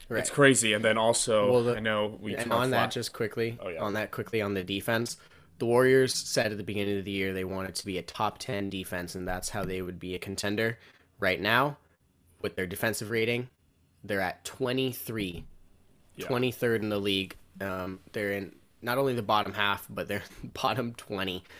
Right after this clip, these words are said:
Speaker 1: So you're, you're completely right to point out how they're just getting the doors blown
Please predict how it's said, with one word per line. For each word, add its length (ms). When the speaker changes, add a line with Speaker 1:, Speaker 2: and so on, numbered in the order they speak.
Speaker 1:
So 460
you're, 360
you're 140
completely 480
right 200
to 80
point 260
out 180
how 240
they're 100
just 240
getting 340
the 100
doors 320
blown 340